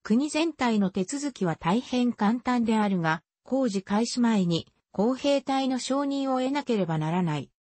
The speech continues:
個別の認可は零点五エーカーより大きな開発プロジェクトには必要とされている。工学研究開発センターは、公兵隊の研究開発部門である。七つの研究室がある。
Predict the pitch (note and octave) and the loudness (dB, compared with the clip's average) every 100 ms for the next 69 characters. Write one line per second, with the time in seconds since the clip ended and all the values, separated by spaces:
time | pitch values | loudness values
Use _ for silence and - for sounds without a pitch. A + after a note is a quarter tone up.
0 | _ _ _ G3 A3+ C#4 D4+ D4 C#4 C4+ | _ _ _ 0 0 0 -2 -2 -2 -2
1 | - C#4 C4+ C#4 B3+ - G3+ D#3+ D#3+ G#3 | -2 0 2 0 0 2 2 2 0 0
2 | C#4 - G3+ F#3 F3 E3 E3 _ - C#4+ | 0 0 0 0 0 -2 -6 _ -2 0
3 | D#4 - G#3 E3+ A3+ B3+ B3+ B3+ - D4+ | 0 0 0 0 0 0 -2 -4 -6 -4
4 | D4+ C4+ B3 - G3 D#3 C#3+ - - A3 | -2 -2 -4 0 0 2 0 -2 -6 -2
5 | C4+ C4+ A3+ A3 G3+ F#3 F#3 E3 D3 - | -2 -2 -4 -2 -2 -2 -2 -2 -6 -10
6 | _ _ _ - - - C4+ C#4+ D4+ D4+ | _ _ _ -14 -14 0 2 4 2 0
7 | - D4 D4 C4+ B3+ B3+ A3+ C4+ B3+ B3 | -6 -4 -4 -4 -6 -4 -2 -2 -2 -4
8 | B3+ - C#4 C4 A#3+ F#3+ D#3+ D#3 - _ | -6 -6 -8 -6 -2 0 2 0 -2 _
9 | _ - A3+ C4 C4+ C4 B3+ B3 A#3+ - | _ 0 0 0 -2 -2 0 2 2 0
10 | A3 B3 - C4 A3+ C4 B3+ - B3+ B3+ | 0 0 0 -2 0 -2 -2 -4 -6 -4
11 | B3 B3 G#3+ F#3 E3 D3+ C#3+ C3+ - _ | -2 2 2 2 0 -2 -4 -6 -10 _
12 | _ _ - E3 C#4 - C4 G3 - B3+ | _ _ -2 2 2 2 0 0 0 -4
13 | B3 C4+ B3 - A3 E3+ D#3 D#3 D3 | -2 -4 -4 -4 -2 -2 -2 -2 -6